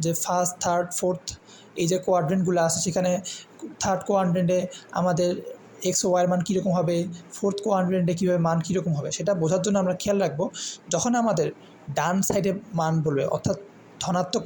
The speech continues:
মান বলবে, এক্সের ধনাত্মক মান, এক্সের ধনাত্মক মান বলতে বোঝাচ্ছে, এক্সের ধনাত্মক মান বলতে বোঝাচ্ছে হয় সেটা ফার্স্ট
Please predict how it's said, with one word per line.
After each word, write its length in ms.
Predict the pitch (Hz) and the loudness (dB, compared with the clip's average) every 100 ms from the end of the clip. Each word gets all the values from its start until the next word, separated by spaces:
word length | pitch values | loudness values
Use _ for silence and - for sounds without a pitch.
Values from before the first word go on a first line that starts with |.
| 180 | 2
মান 100 | 170 160 | 2 2
বলবে, 160 | 143 156 185 | 0 0 -2
এক্সের 280 | - - 185 | 0 0 2
ধনাত্মক 360 | 175 165 180 170 | 0 0 -2 -2
মান, 100 | 147 143 - - - 180 | -4 -4 -12 -14 -6 -4
এক্সের 300 | - - 196 | -2 -2 0
ধনাত্মক 380 | 165 196 - 226 214 | 0 0 -2 -2 0
মান 120 | 226 208 - 156 | 0 -2 -8 -4
বলতে 200 | 175 170 170 | -2 -2 -2
বোঝাচ্ছে, 440 | 156 190 208 - - - - - - - - | 0 0 0 -2 -4 -8 -18 -18 -18 -12 -6
এক্সের 260 | 165 - 180 | -2 -2 0
ধনাত্মক 360 | 175 180 170 202 190 | 0 0 0 0 0
মান 100 | 185 | 0
বলতে 140 | 185 175 | 0 0
বোঝাচ্ছে 280 | 170 180 175 185 | 0 0 -2 -2
হয় 180 | 165 180 - | 0 0 0
সেটা 160 | 208 - | -2 -4
ফার্স্ট 300 | - 180 180 | -2 -2 -2